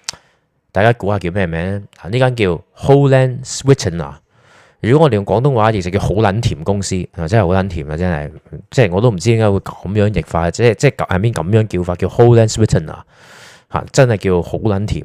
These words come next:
即係荷-，荷蘭甜啦，咁即係好撚甜啦嚇。一間好撚甜嘅公司，咁佢出代-，即係出-，佢一樣係用呢隻 aspartame 嘅 form。咁佢想打入美國市場，因為美國人用糖用得犀利，大家知點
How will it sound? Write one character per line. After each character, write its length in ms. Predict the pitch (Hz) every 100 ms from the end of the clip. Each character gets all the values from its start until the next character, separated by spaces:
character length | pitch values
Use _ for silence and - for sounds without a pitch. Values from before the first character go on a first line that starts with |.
| - 80
即 80 | 110
係 500 | 98 80 76 76 76
荷-， 340 | - 78 76
荷 160 | - 85 82
蘭 240 | 107 113 110
甜 240 | 87 73
啦， 200 | 82 101
咁 160 | 95 98
即 60 | 98
係 100 | 85
好 60 |
撚 220 | 82 87
甜 180 | 85 71
啦 480 | 78 82 82 76 71 - - - - - _
嚇。 80 | 123
一 20 |
間 140 | 123 123
好 80 | 95
撚 320 | 101 104 104
甜 200 | 101 78
嘅 140 | 78 87
公 180 | 95 101
司， 140 | 90
咁 240 | 95 107
佢 100 | 117
出 160 | 101 131 - _
代-， 260 | 90 90 92 -
即 140 | - -
係 20 |
出-， 120 | 131 - _
佢 100 | -
一 200 | 117 147
樣 80 | 98
係 100 | 85
用 140 | 87 95
呢 80 |
隻 100 | 113
aspartame 600 | 104 104 - 101 101 92
嘅 20 | 85
form。 240 | 92 87 - _ _ - - - _
咁 180 | 135 160
佢 400 | 113 107 113 113
想 240 | - 104
打 220 | 131 - 117
入 80 | 113
美 180 | 90 92
國 140 | 95
市 140 | 90 90
場， 120 | 78
因 60 | 135
為 40 |
美 280 | 165 87 101
國 200 | 117 110 90
人 180 | 76
用 180 | 92 90 95
糖 280 | - 82
用 140 | 87 95
得 60 |
犀 140 | 120 120
利， 160 | 117 95
大 160 | 87
家 100 | 104
知 160 | 110 104
點 120 | 87